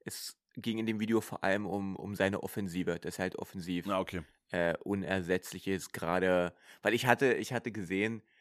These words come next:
Speaker 1: dass Steph Curry irgendwie in der Zeit von der Suspension irgendwie einundzwanzig Punkte pro Spiel bei vierzig Prozent aus dem Feld und dann, seitdem Dre wieder da ist,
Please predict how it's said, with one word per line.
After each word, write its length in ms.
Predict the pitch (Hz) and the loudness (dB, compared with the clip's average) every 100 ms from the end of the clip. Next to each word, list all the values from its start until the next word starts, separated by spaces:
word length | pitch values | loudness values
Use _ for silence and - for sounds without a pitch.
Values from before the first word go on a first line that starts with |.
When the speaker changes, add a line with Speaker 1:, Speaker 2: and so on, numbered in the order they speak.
| _ _ | _ _
Speaker 1:
dass 180 | - - | -10 -6
Steph 240 | - 110 - | 0 0 0
Curry 300 | 120 113 110 | 2 4 4
irgendwie 580 | 107 101 104 104 98 - | 0 -2 -4 -2 -4 -6
in 160 | 110 101 | -6 -2
der 140 | 101 | -2
Zeit 240 | - 104 - | 2 0 2
von 100 | 110 | -2
der 80 | |
Suspension 480 | - - - 101 - | -4 -6 -4 -4 -4
irgendwie 240 | 104 95 - | -8 -8 -10
einundzwanzig 600 | - 104 104 - 104 85 | -4 -2 -2 -4 -6 -6
Punkte 240 | - 104 - | -10 -10 -10
pro 140 | 104 | -10
Spiel 260 | - 107 101 | -4 -2 2
bei 160 | 92 | 0
vierzig 480 | - - 104 - - | -2 -6 -6 -6 -10
Prozent 320 | - - 101 | -10 -6 -4
aus 120 | - | -6
dem 80 | - | -10
Feld 340 | - 92 104 104 | -2 2 4 4
und 100 | 98 | 0
dann, 300 | 98 92 87 | 0 0 -4
seitdem 400 | - 98 104 95 | 0 0 0 0
Dre 320 | 104 101 101 | 4 4 4
wieder 220 | 104 101 | 2 2
da 220 | 92 90 | 4 4
ist, 500 | 95 98 101 - - | 4 2 0 -4 -14